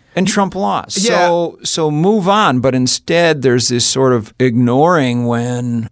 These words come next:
Speaker 1: the truth comes out and Trump denies it. For example, the Republicans did their big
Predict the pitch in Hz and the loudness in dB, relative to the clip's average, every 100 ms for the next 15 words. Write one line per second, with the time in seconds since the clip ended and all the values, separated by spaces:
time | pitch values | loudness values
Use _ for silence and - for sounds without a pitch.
0 | - - - 165 170 - 165 135 117 120 | -4 -2 0 2 2 0 -2 0 0 -2
1 | 127 156 - _ _ - 139 147 147 147 | 0 -2 -4 _ _ -6 -2 0 0 0
2 | 147 147 139 - 175 160 156 220 113 110 | -2 -4 -4 -2 -2 0 0 0 -2 -8
3 | - - 185 165 175 214 220 - - - | -12 -2 0 0 0 -2 -6 -12 -18 -20
4 | _ _ _ _ - 147 113 160 185 - | _ _ _ _ -4 -2 0 -2 -2 -4
5 | 175 170 131 107 151 160 165 123 156 156 | -2 -2 -2 -2 -2 2 0 2 0 0
6 | 120 | -6